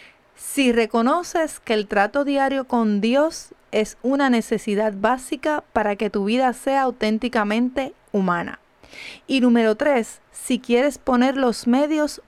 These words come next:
para obrar en consecuencia. Dos, traza una recta jerarquía de valores y decide responsablemente cómo vas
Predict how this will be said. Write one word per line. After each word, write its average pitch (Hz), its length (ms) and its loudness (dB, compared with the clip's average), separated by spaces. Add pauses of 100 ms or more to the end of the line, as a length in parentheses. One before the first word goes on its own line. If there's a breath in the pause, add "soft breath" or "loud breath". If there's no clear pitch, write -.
(140)
para 190 240 2
obrar 180 280 0
en 190 120 -2
consecuencia. - 960 -6 (1080 soft breath)
Dos, - 300 -10 (580 loud breath)
traza 294 400 4
una 330 220 0
recta 277 520 0
jerarquía 240 800 0
de 247 100 2
valores 190 800 0 (100)
y 240 120 0
decide 285 440 2
responsablemente 262 1300 -2 (100)
cómo 214 300 0
vas 254 260 0